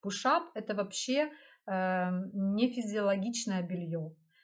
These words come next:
Почему? Потому что, э, может быть просто бюстгальтер с вкладышами — это немножко другое. Вкладыши, да, они могут вам формировать, делать форму определенную, да, если, э, грудь, э, разного размера, то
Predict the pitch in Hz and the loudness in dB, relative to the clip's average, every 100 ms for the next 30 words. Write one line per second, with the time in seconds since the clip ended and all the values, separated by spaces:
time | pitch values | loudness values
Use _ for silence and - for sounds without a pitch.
0 | _ - 180 208 214 269 262 208 208 226 | _ -10 -6 0 2 2 0 -2 -2 -2
1 | - 214 202 202 220 247 208 208 - 214 | -2 -2 -2 0 4 4 2 -4 -4 -2
2 | 226 226 202 185 190 202 202 190 180 - | 0 0 -2 -4 0 2 2 -2 -8 -10
3 | - 196 262 370 247 - 175 165 - 240 | -2 4 6 4 0 0 -2 -4 -2 -2
4 | 277 269 220 226 - - 214 202 196 175 | 2 4 4 2 -2 -4 -4 -4 0 0
5 | 165 - 208 277 247 - 196 190 165 - | 0 -2 0 0 -2 -2 2 2 2 -2
6 | 185 190 233 190 202 185 180 175 165 190 | -4 0 2 2 0 -2 -4 -4 -4 -4
7 | 180 170 170 170 170 - 185 175 165 160 | -2 -2 -2 -4 -6 -10 -8 -4 -2 -4
8 | - 247 339 311 269 240 214 208 208 208 | -6 -4 -2 2 2 2 -2 -4 -2 0
9 | 190 185 233 247 214 202 190 190 - - | 0 0 0 0 -2 -2 -2 -4 -16 -20
10 | - - 180 180 175 196 214 196 - 180 | -12 -4 0 0 0 -2 -2 -4 -10 -6
11 | 175 175 170 180 202 302 269 254 233 220 | -4 -2 -2 2 6 6 6 2 4 2
12 | 214 214 208 190 - 196 | 0 0 2 0 0 -4